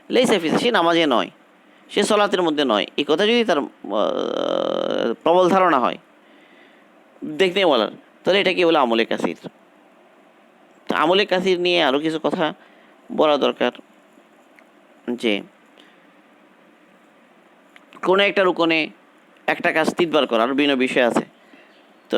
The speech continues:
এটা আমরা একটু পরে বিস্তারিত বলবো ইনশাল্লাহ। বাকি এতটুকু মনে রাখি যে কেউ দূর থেকে যখন দেখে কোনো ব্যক্তিকে নামাজে সে এমন কাজ করছে, যেই কাজ দ্বারা বোঝা যায় যে সে সলাতে নেই,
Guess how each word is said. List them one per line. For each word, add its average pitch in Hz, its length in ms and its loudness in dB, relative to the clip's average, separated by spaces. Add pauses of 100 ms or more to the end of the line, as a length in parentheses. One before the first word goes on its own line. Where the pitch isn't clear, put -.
(100)
এটা 175 280 0
আমরা 170 200 -2
একটু 160 160 -6 (540)
পরে 156 180 2
বিস্তারিত 143 380 2
বলবো 117 340 0
ইনশাল্লাহ। 104 380 -4 (420)
বাকি 143 180 -2
এতটুকু 170 380 -4 (440)
মনে 143 200 0
রাখি 135 300 -2 (460)
যে 151 260 -4
কেউ 156 180 0
দূর 139 240 0
থেকে 156 240 -2
যখন 139 320 -2 (320)
দেখে 131 320 -2 (680)
কোনো 143 180 0
ব্যক্তিকে 135 440 -2 (500)
নামাজে 127 260 0
সে 151 100 0
এমন 147 220 0
কাজ 131 220 -2
করছে, 131 340 -4 (520)
যেই 196 420 0 (340)
কাজ 131 200 2 (260)
দ্বারা 123 320 2
বোঝা 127 320 0
যায় 190 220 0 (420)
যে 139 200 -4
সে - 220 -4
সলাতে 123 360 0
নেই, 107 160 -6